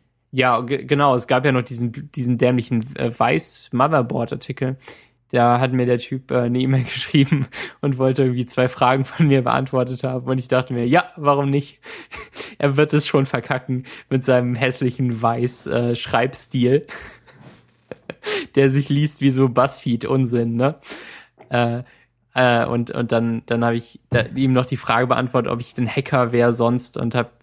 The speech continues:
ihm erzählt, dass ich kein Hacker bin, aber zum Beispiel die App Giftstream mitentwickelt hab und hab ihm erklärt, was die App macht in einem Satz,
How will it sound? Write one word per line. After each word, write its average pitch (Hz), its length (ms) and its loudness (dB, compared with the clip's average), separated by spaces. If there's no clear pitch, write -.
ihm 120 320 -2
erzählt, 120 440 0
dass 120 180 0
ich - 260 -8
kein 117 180 -2
Hacker 123 240 -2
bin, 123 180 0
aber 123 220 0
zum - 120 -4
Beispiel 131 380 0
die 127 180 0
App - 320 -6
Giftstream 135 520 0
mitentwickelt 127 580 0
hab 127 240 -2
und 127 160 -4
hab 135 140 0
ihm 135 200 2
erklärt, 151 440 0
was 135 120 -6
die 131 260 -2
App - 220 -4
macht 131 340 0
in 131 80 -6
einem 127 160 -4
Satz, 123 420 -2